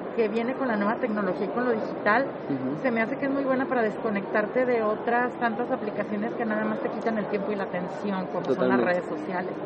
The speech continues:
Speaker 2: Totalmente.
Speaker 1: Entonces, a mí me parece muy interesante porque a lo mejor en la noche, cuando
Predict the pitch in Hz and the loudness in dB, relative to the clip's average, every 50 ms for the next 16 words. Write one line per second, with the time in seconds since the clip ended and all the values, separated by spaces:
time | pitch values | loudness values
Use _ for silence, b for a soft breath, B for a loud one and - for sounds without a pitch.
0 | - - - - - - 233 233 226 220 214 220 233 226 - - 214 233 240 240 | -6 -2 -2 -2 0 0 0 0 0 0 2 4 2 2 2 0 0 0 2 2
1 | 233 254 302 294 302 294 269 277 269 254 254 240 262 240 226 247 240 208 - - | 2 0 0 0 -2 -2 0 0 0 0 2 2 0 0 0 0 -2 -2 -2 -2
2 | 247 233 - 226 214 202 196 190 196 196 214 220 220 220 214 - - - - - | -2 -2 0 0 0 2 0 0 0 0 2 4 4 4 2 0 -4 -6 -6 -4
3 | - - 220 214 202 202 196 190 196 202 220 262 262 247 - - 254 220 220 214 | -2 -2 0 0 0 2 2 2 2 2 2 2 2 0 0 0 -2 0 0 0
4 | 202 196 | 0 0